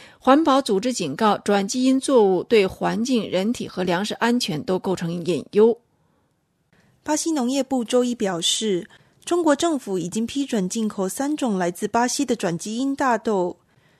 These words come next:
Speaker 2: 中国农业部部长韩长富和巴西农业部部长安德拉德在北京的一次会晤中达成上述协议。巴西农业部称，许多巴西的大豆生产商已经等待中国的批准多时，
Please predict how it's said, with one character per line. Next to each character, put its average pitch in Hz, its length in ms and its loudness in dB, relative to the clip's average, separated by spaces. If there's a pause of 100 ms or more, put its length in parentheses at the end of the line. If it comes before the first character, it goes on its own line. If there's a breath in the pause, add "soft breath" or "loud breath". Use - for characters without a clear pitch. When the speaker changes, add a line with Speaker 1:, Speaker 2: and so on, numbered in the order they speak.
(120)
Speaker 2:
中 349 160 -4
国 311 120 2
农 254 160 -2
业 269 120 -2
部 269 160 -2
部 269 220 0
长 214 200 -2
韩 202 220 -6
长 220 240 -2
富 240 280 -4
和 202 200 -6
巴 220 180 0
西 226 180 -4
农 208 200 -2
业 240 100 2
部 233 160 -4
部 269 220 -4
长 196 240 -4
安 208 200 -4
德 196 140 -2
拉 233 220 -2
德 190 220 -2
在 190 260 -4
北 165 180 -4
京 214 160 -8
的 220 80 -6
一 196 100 -4
次 262 200 -6
会 269 200 -2
晤 240 160 -4
中 277 280 -4
达 208 160 -2
成 202 200 -4
上 202 220 -2
述 196 180 -6
协 175 320 -4
议。 202 380 -8 (600 soft breath)
巴 226 120 2
西 254 120 -4
农 220 160 0
业 226 80 0
部 226 220 -4
称， 262 420 -6 (320 soft breath)
许 - 200 -8
多 294 120 -2
巴 320 220 0
西 320 140 -6
的 269 120 0
大 247 220 2
豆 240 160 2
生 277 240 -4
产 180 200 -4
商 262 380 -2
已 139 120 -10
经 220 180 -6
等 185 160 -4
待 202 160 -2
中 277 220 -6
国 226 120 -4
的 202 80 -2
批 240 220 -6
准 165 220 -4
多 226 200 0
时， 180 460 -4